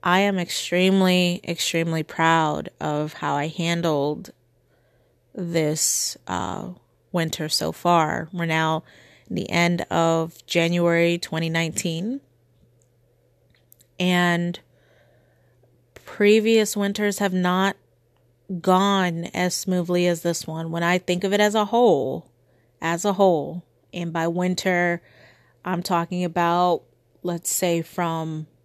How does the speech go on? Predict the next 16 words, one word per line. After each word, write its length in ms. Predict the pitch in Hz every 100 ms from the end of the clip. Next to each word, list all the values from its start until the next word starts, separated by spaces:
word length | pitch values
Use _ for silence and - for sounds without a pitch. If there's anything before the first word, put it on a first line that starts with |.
| _ -
Halloween. 1160 | - 180 185 180 170 175 170 165 160 156 160 156 _ _ _ -
I 60 |
don't 140 | 175 180
mean 320 | 185 175 170
literal, 560 | 175 175 175 170 165 -
literal 880 | 180 185 175 170 165 160 156 151 - _ _ _ _ _ _ _ 185 _ -
what's 360 | 175 160 -
defined 460 | 170 - 180 170 160
as 180 | 160 160
winter. 300 | 151 - 160
I 160 | 147
mean 400 | 160 156 147 156 - - - _
from, 260 | 170 156
let's 260 | 160 160 -
say, 220 | - 151
Halloween 1080 | 156 180 170 165 165 170 165 165 165 160